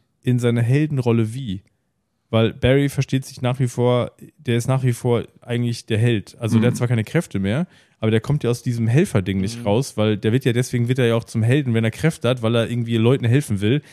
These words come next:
Speaker 1: Der andere Barry, der Jüngere, ist da noch gar nicht drinne. Der ist mit der Situation ja generell gerade gefühlt maximal überfordert.
Speaker 2: Ja.
Speaker 1: Ähm, ne? Und ist der da schon angeschossen? Da ist er noch nicht angeschossen,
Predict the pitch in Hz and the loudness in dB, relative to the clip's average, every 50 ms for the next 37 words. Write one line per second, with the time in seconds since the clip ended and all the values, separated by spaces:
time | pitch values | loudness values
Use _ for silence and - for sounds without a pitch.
0 | - - _ _ _ - 120 120 123 160 190 185 170 160 143 107 113 110 113 131 | -20 -20 _ _ _ 2 2 2 4 4 4 4 4 4 2 2 2 2 2 2
1 | 147 135 123 123 147 175 156 127 113 123 156 196 202 _ _ _ _ - 139 127 | 2 2 2 2 2 2 2 2 2 2 0 0 -2 _ _ _ _ -8 -6 -2
2 | - 139 123 123 117 - - 135 147 160 127 107 - - - - 117 135 180 214 | 0 0 2 0 0 0 0 0 2 2 2 0 -2 -4 -6 -4 -2 -2 -2 -2
3 | - _ _ _ _ _ _ _ _ _ _ _ _ _ - 123 127 131 135 127 | -4 _ _ _ _ _ _ _ _ _ _ _ _ _ 0 2 2 2 2 2
4 | 131 127 127 120 131 139 - 139 131 123 - - 139 131 127 117 131 127 127 120 | 2 4 4 2 2 0 0 0 0 0 0 0 0 0 2 2 2 2 2 2
5 | 113 131 160 156 - - 113 113 110 113 110 110 98 120 110 - - 143 127 117 | 2 2 2 0 0 0 0 2 2 2 0 -2 -4 -6 -8 -4 -2 -2 -2 0
6 | 120 127 127 - - 131 120 113 113 117 110 113 113 - - - 139 139 113 139 | -2 -2 -4 -4 -4 -2 0 0 0 0 0 -2 -4 -4 -4 -4 -2 -2 -2 -4
7 | - - - _ _ _ _ _ _ _ _ - 107 107 117 117 117 117 117 117 | -6 -8 -12 _ _ _ _ _ _ _ _ -8 -4 -2 0 2 2 2 0 0
8 | 120 120 _ - 120 139 170 180 - _ _ _ _ _ _ _ _ _ _ _ | -2 -4 _ -2 0 2 2 0 -2 _ _ _ _ _ _ _ _ _ _ _
9 | _ _ _ - 120 120 113 - _ _ _ - - 135 - - 208 196 185 170 | _ _ _ 0 0 0 0 -2 _ _ _ -4 -4 -2 -2 0 0 0 0 -2
10 | - 143 - - 147 175 190 - - - 196 185 - - 117 131 - - 123 110 | -2 -4 -4 -4 -4 -4 -4 -6 -4 -4 -4 -4 -2 -4 -4 -4 -4 -4 -4 -2
11 | 120 143 139 - - - - - | -2 -4 -6 -8 -10 -10 -2 2